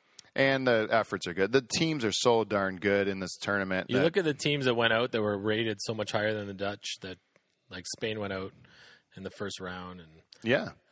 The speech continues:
Speaker 1: Even Costa Rica. Costa Rica beat the, Holland was the lowest ranked team that Costa Rica had to play.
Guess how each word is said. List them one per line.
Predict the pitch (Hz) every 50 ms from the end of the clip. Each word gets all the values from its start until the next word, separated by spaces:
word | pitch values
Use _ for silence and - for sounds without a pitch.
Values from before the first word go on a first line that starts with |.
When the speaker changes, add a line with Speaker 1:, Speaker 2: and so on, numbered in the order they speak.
| _ _ - - - -
Speaker 1:
Even | 143 165 170 180 170
Costa | - - 175 175 180 - - 143
Rica. | 135 165 262 - - 117 92 92 - _ _ _ _ _ _ _ _ - -
Costa | - 151 170 180 - - 165
Rica | 170 202 208 - 170 147
beat | 123 104 139 151 156 151 160 139 - - - -
the, | - 127 127 - _ _ -
Holland | - - - 156 180 202 208 196 190
was | 175 175 165 143 135
the | - 135 123 120 110 107 110 - _ -
lowest | 113 120 143 156 170 175 185 175 - -
ranked | - 123 131 127 131 135 120 _ _
team | - - 143 139 131 113 104 107 117 120 - _ _ _ _ _ _ _ _ _ -
that | 110 113 -
Costa | - 127 123 127 - - 117
Rica | 117 123 117 - - 107 98
had | 101 107 104 95
to | 98
play. | - - - 135 143 113 - -